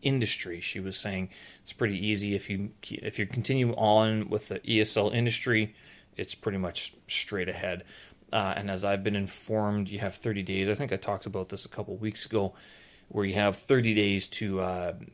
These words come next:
get your visa sort of transferred to your new employer. Um, all you need is sort of that certificate or that piece of paper from your previous employer saying that you did work for them and that you have a new contract with this new company. So,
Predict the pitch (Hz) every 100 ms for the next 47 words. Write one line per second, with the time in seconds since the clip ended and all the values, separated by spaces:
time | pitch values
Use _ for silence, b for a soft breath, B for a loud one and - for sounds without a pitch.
0 | - - - 123 - 107 95 104 104 95
1 | 90 104 92 - b b _ _ _ -
2 | - 120 110 - - 92 87 - - 123
3 | 101 95 107 98 87 - 127 110 80 60
4 | - b b b b b 101 92 87 90
5 | 98 110 104 104 104 95 90 107 92 92
6 | - - - 113 - 95 95 - 101 92
7 | 90 - 101 98 107 98 98 - - 101
8 | 95 90 - - - - 131 156 190 156
9 | 107 113 98 - 104 85 80 117 - b
10 | b b - 117 104 101 - 98 95 123
11 | 131 131 127 131 117 110 104 B B -
12 | 104 98 90 101 95 98 98 95 92 107
13 | 95 - 92 87 - 95 - 92 95 87
14 | - 92 - 92 - 87